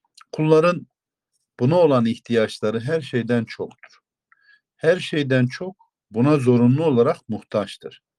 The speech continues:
Çünkü kalpler Rablarını, mabutlarını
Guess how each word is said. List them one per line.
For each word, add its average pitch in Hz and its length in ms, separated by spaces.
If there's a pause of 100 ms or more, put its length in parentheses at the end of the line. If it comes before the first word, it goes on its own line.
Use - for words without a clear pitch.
(520)
Çünkü 139 400
kalpler 143 540 (800)
Rablarını, 113 680 (280)
mabutlarını 110 960